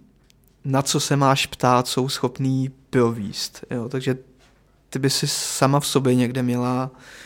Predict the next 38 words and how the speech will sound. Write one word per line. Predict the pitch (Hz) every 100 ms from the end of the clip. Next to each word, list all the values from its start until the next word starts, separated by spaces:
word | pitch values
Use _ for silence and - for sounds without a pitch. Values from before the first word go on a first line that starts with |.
| - _
ukotvit | 131 135 131 143 135
to, | - 127 127
jaký | 127 127 131
jsou | - 135
tvý | 135 - 139 135
znalosti | 131 120 123 - - 131 127 127 123 120 107 - - _
v | - 135 131 -
datech, | 139 120 - 147 151 165 190 - - -
a | 127
hlavně | 127 123 123
v | 135
datech, | 131 127 147 202 - - - - - - _ _ _ -
jak | 131 131
dokážeš | 143 131 120 123 131 - -
dobře | 135 131 135 127
udělat | 120 127 127 127
ten | 131 135
brief | 127 127 135 - -
pro | - 120
tu | - 127 127 95
agenturu | 127 127 127 127
nebo | 127 131 107
interního | 127 123 131 135
člověka, | 131 - 120 120 151 170 185
a | 139
když | 135 -
seš | - 131 -
si | - -
aspoň | - - 139
trošku | 135 - 139
jistá, | 131 - 123
že | 127 135
víš, | 143 143
co | - 123
od | 120
toho | 123
člověka | 123 123 120 120
čekáš, | 135 123 131 139 160